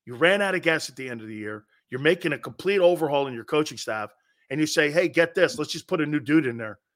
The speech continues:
Hey, man, that quarterback is just as important to that offensive approach,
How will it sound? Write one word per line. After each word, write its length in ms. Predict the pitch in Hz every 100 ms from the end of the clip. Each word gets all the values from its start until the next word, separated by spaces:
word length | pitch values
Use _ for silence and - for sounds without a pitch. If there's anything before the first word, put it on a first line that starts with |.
| _ _ _ _ _ _ _
Hey, 160 | 202 208
man, 240 | 180 185
that 120 | 190
quarterback 540 | - 208 214 165 160 156
is 80 | 120
just 320 | - 185 190
as 140 | 170
important 420 | 165 165 185 180 156
to 60 |
that 180 | 170 165
offensive 640 | 170 175 185 175 160 117
approach, 500 | 117 - 165 214 -